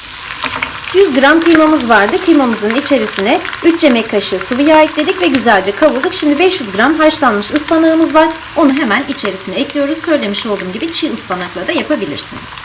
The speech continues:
Ve şimdi içerisine tuz, pul biber, karabiber ve kırmızı toz biber ekliyoruz çok az. Sonrasında karıştırarak üç dört dakika boyunca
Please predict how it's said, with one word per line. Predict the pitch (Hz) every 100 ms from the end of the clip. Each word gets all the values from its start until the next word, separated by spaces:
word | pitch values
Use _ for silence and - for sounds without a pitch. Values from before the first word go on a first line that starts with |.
| - - - - - - - - - - - - - - - - - - - - - - - - - - - - - - - - - - - - - - - - - - - - 392
Ve | 381
şimdi | 403 370
içerisine | 370 330 269 - 226
tuz, | 240 - 285 285 - -
pul | 302
biber, | 254 196 247 - - - -
karabiber | 262 294 233 190 349 - - -
ve | 330
kırmızı | - 339 330 339 -
toz | 349 254
biber | 214 202 180
ekliyoruz | 214 - 202 190 190 -
çok | 214 220
az. | 330 - - - - - - -
Sonrasında | 392 381 339 269
karıştırarak | 247 330 339 - 311 240 247 - - -
üç | 320 -
dört | 392 -
dakika | 339 339 330 330
boyunca | 240 202 185